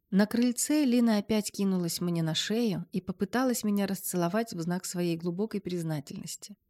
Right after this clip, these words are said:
Я мягко, но решительно оторвала ее от себя, завела обратно в дом,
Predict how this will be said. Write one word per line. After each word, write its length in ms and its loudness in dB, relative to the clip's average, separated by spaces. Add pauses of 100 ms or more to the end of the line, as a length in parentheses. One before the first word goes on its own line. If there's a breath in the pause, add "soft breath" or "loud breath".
(540 soft breath)
Я 220 4
мягко, 420 4
но 100 6
решительно 600 2
оторвала 480 2
ее 360 0
от 100 -8
себя, 340 -6 (580)
завела 440 2
обратно 380 0
в 80 -4
дом, 340 -2